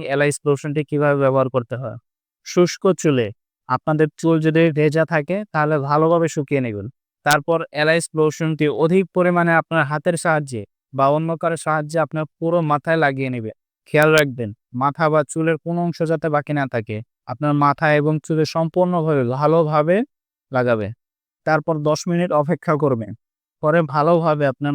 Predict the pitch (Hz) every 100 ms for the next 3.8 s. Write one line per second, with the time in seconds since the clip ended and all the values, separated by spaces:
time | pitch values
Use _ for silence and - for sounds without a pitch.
0 | 143 135 156 147 151 - 165 175 147 135
1 | 131 120 104 113 _ _ _ - 135 -
2 | 143 151 156 143 135 110 123 135 156 143
3 | 156 143 143 147 143 151 151